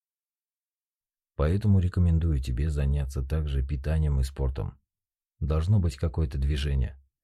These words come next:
Не обязательно, чтобы ты сейчас шёл в спортзал и начал тягать железо. Хотя бы прогулка вечером полчасика или пробежка минут пятнадцать. Найди то,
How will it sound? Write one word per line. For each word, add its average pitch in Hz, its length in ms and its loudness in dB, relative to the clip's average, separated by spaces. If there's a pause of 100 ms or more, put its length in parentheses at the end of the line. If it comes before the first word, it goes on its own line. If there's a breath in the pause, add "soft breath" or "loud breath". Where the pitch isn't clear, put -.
(920)
Не 104 140 2
обязательно, 98 640 0
чтобы 69 320 -2
ты 80 220 -2
сейчас 65 400 -4
шёл 69 260 -4
в 65 60 -4
спортзал 69 720 -2
и 57 60 -2
начал 60 400 -4
тягать 78 300 -2
железо. 73 580 -2 (580)
Хотя 113 320 -4
бы 90 120 0
прогулка 85 480 -2
вечером 69 520 -2
полчасика 76 560 -4
или 71 180 -2
пробежка 80 500 -2
минут 69 320 0
пятнадцать. 65 580 -6 (920)
Найди 67 380 0
то, 69 400 -2